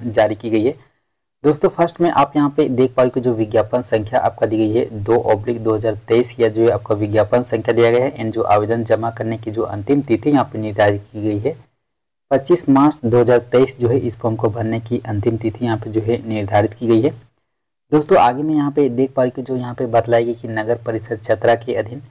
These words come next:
पॉलीक्लिनिक यूएचडब्ल्यूसी हेतु निम्नलिखित पदों पर ग्यारह माह की अवधि के लिए संविदा के आधार पर नियुक्ति हेतु आवेदन पत्र आमंत्रित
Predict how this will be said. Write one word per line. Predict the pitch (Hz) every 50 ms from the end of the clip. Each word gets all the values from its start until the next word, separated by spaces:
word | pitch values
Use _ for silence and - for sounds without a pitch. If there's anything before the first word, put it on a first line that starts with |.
| _ _ _ _ _ _ _ _ _ -
पॉलीक्लिनिक | 151 151 160 170 170 - - 139 135 135 139 147 139 - - _ _ _ _ _ -
यूएचडब्ल्यूसी | 107 104 120 139 147 135 - - 127 123 - - - 120 104 113 110 107 117 120 - - 131 127
हेतु | 101 101 113 107 - - 123 -
निम्नलिखित | 113 113 113 107 107 110 101 - 127 - - -
पदों | - 107 101 107 101
पर | 104 - 131 135 -
ग्यारह | 123 113 104 107 110 107 113 127 127
माह | 127 120 120 117
की | 104 - 120 120
अवधि | - - 110 104 104 - 120
के | 117 - 123
लिए | 113 113 117 120 -
संविदा | - - - 113 110 107 104 107 113
के | 113 - 120 113
आधार | 101 101 101 104 101 - - -
पर | 139 - - _ _ _ _ _ _ _ _ _ _ -
नियुक्ति | 135 143 135 139 - 185 180
हेतु | 131 143 143 143 - 156 151 - -
आवेदन | 110 110 110 113 127 131 127
पत्र | - - 120 - - -
आमंत्रित | 104 110 107 107 107 98 - 143 170 -